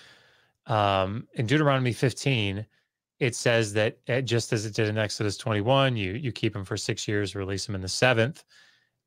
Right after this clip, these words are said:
Uh, but in Exodus twenty-one, it just says they just go free, right? In Deuteronomy fifteen, it says, um, which is a book that is designed in a lot of ways to,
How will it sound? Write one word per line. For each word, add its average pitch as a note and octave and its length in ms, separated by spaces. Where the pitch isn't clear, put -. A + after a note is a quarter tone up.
Uh, G#2+ 260
but G2+ 200
in B2+ 120
Exodus E3+ 360
twenty-one, C3+ 420
it A#2+ 40
just A2 240
says G#2+ 180
they A2 80
just G2+ 220
go F#2 160
free, B2+ 400
right? E2 180
In B2+ 100
Deuteronomy E3+ 480
fifteen, D3+ 440
it D3 140
says, G#2+ 580
um, G2+ 440
which C3 220
is A#2+ 120
a A2+ 60
book B2 440
that A#2 120
is G2 220
designed A2+ 720
in A2+ 120
a G2+ 60
lot G#2 240
of G2 80
ways G2+ 420
to, G#2 180